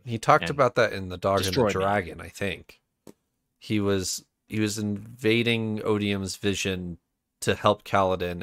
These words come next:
Speaker 1: and then he's like, "I can't stay here too long, or else I'll be exposed," is the word he used.
Speaker 2: I think it's come up in, in epigraphs before as well, of the whole, "And Rays can't know I'm here,"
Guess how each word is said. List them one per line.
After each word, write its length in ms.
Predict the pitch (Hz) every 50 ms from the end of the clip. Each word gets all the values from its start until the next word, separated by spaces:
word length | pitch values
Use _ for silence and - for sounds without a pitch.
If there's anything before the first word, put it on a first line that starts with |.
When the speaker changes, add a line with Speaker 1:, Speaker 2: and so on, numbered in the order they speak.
| -
Speaker 1:
and 120 | - 92 92
then 80 | 90
he's 160 | 90 90 -
like, 260 | 98 95 98 - - -
"I 100 | 147 143
can't 260 | 139 - 165 151 -
stay 180 | - 147 127
here 120 | 117 117 107
too 200 | - - 107 98
long, 500 | 95 92 92 90 90 87 87 87 85 - _ _ - - _ _ _ _ _
or 240 | _ - 98 95 95
else 420 | 98 98 95 - - - - - - _ _ _ -
I'll 180 | 92 92 90 87
be 200 | 95 101 92 85
exposed," 800 | 80 - - - - - - 92 87 78 73 78 76 - - -
is 160 | 85 82 -
the 100 | - 87
word 220 | 85 85 80 80
he 100 | - 85
used. 480 | 80 80 80 78 73 76 73 - - - - _ _ _ _ _ _ _ _ _ _ _ _ _ _ _ -
Speaker 2:
I 80 | 113 113
think 240 | - - 196 214
it's 100 | 233 226
come 220 | - - - 127 127
up 160 | 123 123 -
in, 420 | 117 110 104 104 98 92 87 85 - _ _ _ _ _ _ _ _ _ _ _ _ -
in 160 | - 107 98 - _ _ _ _ _ _ _ -
epigraphs 520 | 107 - 127 95 101 87 80 78 - -
before 320 | - 85 - - 95 85
as 100 | 85 82
well, 400 | 80 78 95 101 98 90 82 82
of 140 | 64 73 80
the 60 | 80 78
whole, 360 | 85 85 82 82 82 - - - - _ _
"And 180 | - 98 90 90
Rays 260 | 98 107 110 110 101 -
can't 260 | - 110 101 - 92
know 180 | 101 101 101 98
I'm 140 | 92 87 82
here," 600 | 82 - - 104 87 76 69 71 - - -